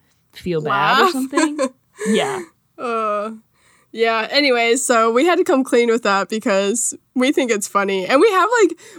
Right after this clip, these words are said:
Speaker 2: we have little shit like that all the time where I'll lose a recording, you'll lose a recording.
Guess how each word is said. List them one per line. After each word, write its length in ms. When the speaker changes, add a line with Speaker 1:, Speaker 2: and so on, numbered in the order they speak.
Speaker 2:
we 120
have 360
little 320
shit 240
like 160
that 160
all 80
the 80
time 360
where 200
I'll 180
lose 180
a 60
recording, 480
you'll 180
lose 180
a 60
recording. 560